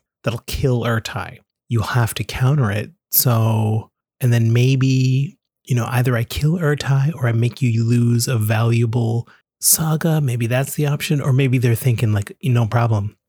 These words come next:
Ertai's pretty brutal, but I'm saving two spells. I'll put one on the stack. Ertai tries to cancel it, and then I will cast my other one, and there you go. Ertai dead." Except we can do something like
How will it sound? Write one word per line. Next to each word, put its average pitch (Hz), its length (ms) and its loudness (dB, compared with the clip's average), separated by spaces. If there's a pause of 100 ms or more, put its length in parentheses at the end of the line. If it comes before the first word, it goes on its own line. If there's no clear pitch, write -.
(220)
Ertai's 123 360 0
pretty 123 240 -2
brutal, 139 360 2
but 120 160 0
I'm 113 180 0
saving 110 400 0
two 123 400 0
spells. 123 520 -4 (420)
I'll 120 60 -4
put 139 240 -4
one 123 160 2
on 113 100 2
the 110 60 0
stack. - 560 0 (120)
Ertai 110 300 0
tries 113 240 -2
to - 80 -12
cancel 143 560 0
it, 143 180 -2 (360)
and 123 160 4
then 117 180 4
I 123 180 0
will 113 160 0
cast - 400 -2
my 113 120 -2
other 185 180 0
one, 131 380 0
and 147 180 0
there 131 80 2
you 135 100 0
go. 123 200 -2 (340)
Ertai 117 320 0
dead." - 280 -6 (360)
Except - 880 -2 (320)
we 135 240 0
can 143 340 0
do 127 400 0
something 120 580 -2
like 110 440 -6